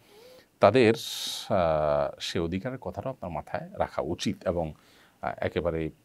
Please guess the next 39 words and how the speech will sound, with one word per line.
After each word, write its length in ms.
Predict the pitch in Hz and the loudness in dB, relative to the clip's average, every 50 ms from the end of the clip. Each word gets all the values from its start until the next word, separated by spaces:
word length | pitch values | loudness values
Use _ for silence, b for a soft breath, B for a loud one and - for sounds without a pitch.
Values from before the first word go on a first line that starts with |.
| _ - - - | _ -20 -18 -12
উম, 140 | - 92 - - - | -12 -12 -12 -12 -8
কোনো 320 | - - 87 87 82 80 76 - | -6 -4 -2 -2 -4 -4 -2 -2
যৌক্তিক 300 | 120 117 - - 131 117 | -2 -2 0 -4 -4 -2
কারণ 240 | - 101 92 98 104 | 2 2 2 2 0
ছাড়াই 460 | - - - 131 127 117 110 - 196 - | -2 2 4 4 4 4 0 -4 -8 -12
শুধুমাত্র 760 | - - - 110 110 151 147 139 123 117 - 123 110 104 104 b b b b b b b - | -12 -6 -4 0 2 4 4 4 2 0 0 0 0 0 0 b b b b b b b 4
আরামায়েশ 360 | 92 92 90 92 98 107 - | 6 8 8 8 8 6 4
করবার 300 | - 127 110 107 104 95 | 4 4 6 6 6 4
জন্য 280 | 95 95 92 85 82 82 | 2 -2 -2 -2 -4 -2
তাকে 260 | 85 80 76 - 76 | -2 -2 -2 0 0
আলাদা 220 | 73 78 80 82 | 0 0 0 -2
করে 220 | - - 113 120 113 | -2 -2 -2 -2 0
ফেলবেন, 360 | - 98 87 80 82 80 80 | 0 -2 -2 -2 -4 -4 -6
সেই 180 | - - 85 | -6 -8 -8
শর্ত 320 | 78 - 87 - - - 82 | -6 -6 -8 -8 -6 -8 -8
দেওয়া 280 | 73 71 67 69 71 - - | -6 -4 -4 -4 -4 -6 -4
অনুচিত। 500 | - 110 117 123 120 120 - - 123 85 - - _ - | 0 0 0 0 0 -4 -4 -2 -2 -2 -4 -8 _ 2
তবে 300 | - 87 87 107 151 190 b b b b b b b b b b - | 2 6 6 6 4 4 b b b b b b b b b b 2
অবশ্যই 640 | - 90 101 113 - - - - - 156 175 196 196 | 4 6 6 6 4 4 0 2 2 2 2 2 0
চরিত্র 360 | 190 - 95 90 85 92 90 | 0 -2 -2 -2 -2 -6 -4
হেফাজতের 440 | 85 82 - 90 85 80 - 87 82 | -4 -2 0 0 0 0 -2 -8 -8
জন্য 260 | - 85 82 82 80 | -6 -6 -4 -2 -2
বা 180 | 78 80 82 | 0 0 0
প্রাইভেসি 360 | 82 - 92 90 95 92 - 98 | 2 2 2 2 2 0 0 -4
রক্ষার 280 | 92 - - 120 127 | -4 -2 -2 -4 -4
জন্য 140 | 147 165 165 | -4 -4 -4
আলাদা 220 | 139 101 85 85 | -2 -2 -2 -2
থাকার 280 | 87 - 156 156 - 151 | 0 0 0 0 0 0
সুযোগ 300 | - - - 90 80 64 | -2 -2 -6 -6 -6 -8
আছে, 240 | 69 - - - - | -8 -10 -12 -14 -12
কিন্তু 200 | - 78 87 - | -12 -12 -12 -8
শ্বশুর 300 | - 127 117 - 131 123 | -6 -6 -6 -6 -6 -8
শাশুড়ির 340 | 120 - 113 110 117 113 98 | -6 -6 -6 -4 -2 -4 -4
প্রতি 200 | 104 98 - 90 | -4 -2 -4 -4
আপনার 240 | - - 90 85 | -4 -4 -6 -4
দায়িত্ব 320 | 78 82 80 78 - - 78 | -2 -2 -4 -4 -6 -12 -8
কর্তব্য 420 | - 76 - - 80 76 - 80 | -8 -8 -8 -8 -12 -6 -2 0
আদায় 260 | 76 73 73 82 78 | 0 0 0 -2 -4
করার 320 | 76 - 76 73 73 69 | -2 -2 0 0 0 -2